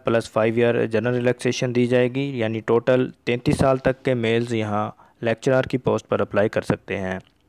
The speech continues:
डोमिसाइल यहाँ पंजाब का रिक्वायर्ड है, यानी सिर्फ पंजाब डोमिसाइल के लोग ही यहाँ अप्लाई कर सकते हैं। प्लेस of posting की अगर बात करें तो anywhere in पंजाब, यानी पंजाब में किसी भी जगह आपको तैनात किया जा सकता है।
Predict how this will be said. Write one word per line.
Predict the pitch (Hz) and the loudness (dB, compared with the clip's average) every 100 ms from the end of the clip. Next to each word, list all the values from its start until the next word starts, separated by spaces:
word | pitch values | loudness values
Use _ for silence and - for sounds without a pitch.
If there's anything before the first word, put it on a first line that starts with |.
| _ _ - - _ _ _ _ _ _ _ _ _ _ _ _ _ _ | _ _ -20 -20 _ _ _ _ _ _ _ _ _ _ _ _ _ _
डोमिसाइल | - 143 151 160 165 156 | 0 2 4 4 4 4
यहाँ | 143 139 131 | 4 2 2
पंजाब | 120 113 110 113 | 0 2 2 2
का | 131 | 2
रिक्वायर्ड | 127 131 127 123 | 2 2 2 2
है, | 127 | 0
यानी | 120 113 113 | 0 0 -2
सिर्फ | - 123 120 | 0 0 0
पंजाब | - 113 107 113 123 - | -2 0 2 2 2 0
डोमिसाइल | 120 123 120 120 110 | 0 0 0 -2 0
के | 113 | 0
लोग | 110 107 | 0 0
ही | 120 | 0
यहाँ | 113 104 | -2 -2
अप्लाई | 101 107 104 | -4 -2 -2
कर | 104 | -2
सकते | - 127 - 127 | -2 -4 -2 -2
हैं। | 127 131 | -2 -4
प्लेस | 117 120 135 | 0 2 2
of | 131 - | 0 0
posting | 120 - 135 131 | -2 0 -4 0
की | 131 | 2
अगर | 127 | 2
बात | 120 113 120 | 2 0 0
करें | 123 123 | -2 0
तो | - - | -2 -2
anywhere | 120 131 127 117 | -2 0 2 0
in | 113 | 0
पंजाब, | 110 110 107 110 | -4 -2 0 0
यानी | 110 113 | -2 -4
पंजाब | - 107 110 110 | -6 -4 0 0
में | 113 110 | 0 -4
किसी | 120 131 | -4 -4
भी | 123 | -2
जगह | 113 104 | -2 0
आपको | 104 - 120 | -2 -2 -4
तैनात | 117 101 98 110 | -2 -4 -4 -6
किया | - 104 | -4 -4
जा | 95 92 | -2 -2
सकता | - - 101 | -4 -6 -6
है। | 98 92 | -6 -8